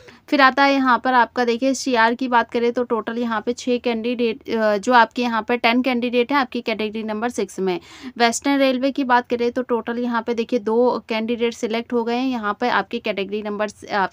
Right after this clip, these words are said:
यहाँ पर सिलेक्ट में। और देखिए, जो कैंडिडेट यहाँ पे सिलेक्ट हुए, उनको ईमेल द्वारा बता दिया जाएगा कि यहाँ पर आप सिलेक्ट हो गए हैं। इसके बाद नेक्स्ट देखिए, तो यहाँ पर जो और भी कैंडिडेट हैं,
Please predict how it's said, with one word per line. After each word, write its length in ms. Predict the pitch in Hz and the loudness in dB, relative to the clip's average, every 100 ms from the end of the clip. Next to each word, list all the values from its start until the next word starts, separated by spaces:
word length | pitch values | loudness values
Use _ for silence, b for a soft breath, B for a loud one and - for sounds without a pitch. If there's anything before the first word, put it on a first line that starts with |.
| 220 | -6
यहाँ 240 | 214 208 | -6 -4
पर 80 | 233 | -4
सिलेक्ट 380 | 233 202 180 185 | -6 -6 -6 -6
में। 100 | 196 | -6
और 120 | - | -2
देखिए, 260 | 233 233 262 | -2 -2 -4
जो 200 | 233 254 | 0 -2
कैंडिडेट 500 | 254 233 233 240 233 | -2 -2 0 0 -2
यहाँ 200 | 226 226 | -4 -2
पे 100 | 254 | -2
सिलेक्ट 400 | 226 208 208 233 | -4 -4 -4 -4
हुए, 120 | 254 | -2
उनको 260 | 247 247 240 | -2 -2 -2
ईमेल 320 | 233 226 233 | -2 -4 -4
द्वारा 320 | 220 208 240 262 B B 247 | 0 2 2 -2 B B -2
बता 260 | 247 220 | 4 4
दिया 220 | 233 247 240 | 4 2 2
जाएगा 320 | 220 214 247 | 0 0 -4
कि 140 | 247 | -2
यहाँ 280 | 240 214 208 | -4 -4 -4
पर 100 | 226 | -2
आप 140 | 214 214 | -2 -4
सिलेक्ट 460 | - 214 220 - | -6 -4 -4 -6
हो 160 | - 208 | -6 -2
गए 160 | 202 196 | 0 2
हैं। 100 | 202 | 0
इसके 240 | - 247 | -2 -2
बाद 200 | 240 240 | 2 2
नेक्स्ट 280 | 226 226 - | 0 -4 -2
देखिए, 280 | 240 254 247 | -2 -2 -2
तो 180 | 247 | 0
यहाँ 320 | 247 233 220 226 | 0 -2 -4 -4
पर 120 | 233 | -4
जो 160 | 247 247 | -2 -2
और 260 | 208 214 | 0 0
भी 120 | 220 | -2
कैंडिडेट 540 | 240 226 220 226 226 240 | -2 -2 -2 -2 -2 0
हैं, 180 | 254 | -4